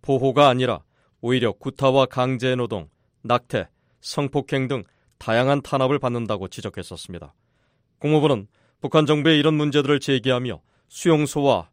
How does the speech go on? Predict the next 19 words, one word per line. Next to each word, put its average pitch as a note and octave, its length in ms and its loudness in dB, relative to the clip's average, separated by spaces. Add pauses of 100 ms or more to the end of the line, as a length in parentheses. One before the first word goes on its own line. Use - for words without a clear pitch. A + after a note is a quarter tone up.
해외 C#3+ 320 4
노동자들에 C3 640 0
대한 G#2+ 300 -4 (340)
강제 B2 440 0
노동을 A#2 540 -4 (320)
끝내라고 B2+ 640 0 (240)
권고했습니다. F#2 720 -8 (400)
또 C#3 220 2 (400)
해외에서 D3 440 4
송환된 D#3 580 0
인신매매 D3 600 0
피해자들에 B2+ 560 -2
대한 A#2+ 400 -4 (100)
처형과 B2+ 680 -4 (340)
가혹한 B2+ 540 0
처벌도 A#2+ 520 -6 (340)
중단해야 C#3+ 440 2
한다고 A2 460 -8 (200)
촉구했습니다. D#2 720 -10